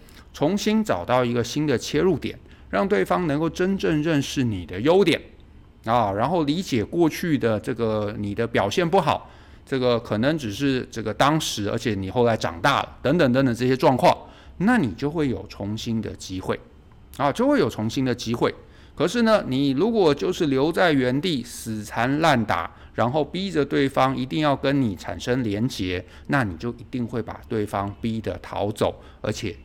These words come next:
一辈子不想见到你啊。所以呢，呃，告白失败，我很遗憾。可是呢，既然发生了，那唯一能做的就是不要让状况继续恶化。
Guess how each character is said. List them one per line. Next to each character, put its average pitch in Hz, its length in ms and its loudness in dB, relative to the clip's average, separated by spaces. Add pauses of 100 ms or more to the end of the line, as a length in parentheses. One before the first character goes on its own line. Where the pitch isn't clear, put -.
一 110 100 -6
辈 110 320 0
子 - 220 -16 (240)
不 104 100 -4
想 - 260 -8
见 87 160 -10
到 82 240 -10
你 104 100 -18 (840)
啊。 80 140 -8
所 165 220 2
以 185 60 6
呢， 160 220 4 (400)
呃， 120 580 4
告 - 180 6
白 143 120 8
失 160 220 0
败， 156 260 4 (200)
我 117 120 -2
很 107 240 -2
遗 101 80 -2
憾。 135 160 4 (760)
可 107 100 -4
是 151 160 0
呢， 131 300 2
既 160 160 -2
然 120 240 2
发 135 200 0
生 143 280 4
了， 113 120 4 (280)
那 131 160 2
唯 117 200 2
一 131 100 0
能 113 200 0
做 123 260 2
的 87 140 -6
就 - 160 -6
是 110 160 -8
不 110 140 -6
要 117 120 0
让 107 240 -4
状 101 240 -4
况 90 280 -6
继 107 200 -8
续 90 320 -12
恶 107 140 -6
化。 - 300 0